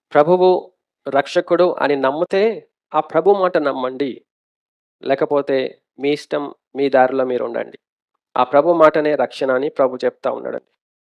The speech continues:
"చిన్న మంద భయపడకుడి, మీకు రాజ్యము అనుగ్రహించుటకు మీ తండ్రికి ఇష్టమై ఉన్నది." చిన్న మంద అంటే లిటిల్ ఫ్లాక్, చిన్నది, చిన్న మంద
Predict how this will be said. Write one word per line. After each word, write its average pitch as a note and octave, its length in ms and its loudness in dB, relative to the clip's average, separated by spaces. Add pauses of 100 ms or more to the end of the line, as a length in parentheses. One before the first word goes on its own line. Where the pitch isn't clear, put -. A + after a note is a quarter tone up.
(120)
"చిన్న G#3 140 6
మంద G#3 260 6
భయపడకుడి, F3 840 2 (120)
మీకు C#3+ 220 0
రాజ్యము E3+ 480 2
అనుగ్రహించుటకు E3 800 0
మీ D3+ 140 0
తండ్రికి D#3 560 -4
ఇష్టమై D#3 440 -2
ఉన్నది." C#3 420 -2 (180)
చిన్న F#3+ 280 0
మంద F#3 300 4
అంటే D3+ 640 2 (320)
లిటిల్ F#3+ 320 2
ఫ్లాక్, - 540 -2
చిన్నది, F3+ 340 2
చిన్న E3+ 400 -4
మంద C3+ 280 0